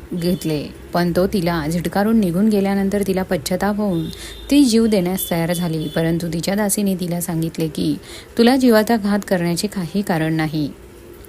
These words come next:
ज्याप्रमाणे ईश्वरी संकेत असेल, त्याप्रमाणे घडून येईल. ते कधी चुकायचे नाही. आता तू झाल्या गोष्टींची खंत करत बसू नको. स्वस्थ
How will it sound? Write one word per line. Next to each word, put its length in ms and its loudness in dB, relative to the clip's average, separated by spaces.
ज्याप्रमाणे 600 2
ईश्वरी 380 0
संकेत 360 2
असेल, 400 0
त्याप्रमाणे 580 -2
घडून 320 0
येईल. 260 2
ते 140 6
कधी 240 6
चुकायचे 500 2
नाही. 400 0
आता 280 -2
तू 140 -4
झाल्या 340 0
गोष्टींची 560 -2
खंत 340 0
करत 220 0
बसू 260 -2
नको. 380 -4
स्वस्थ 460 4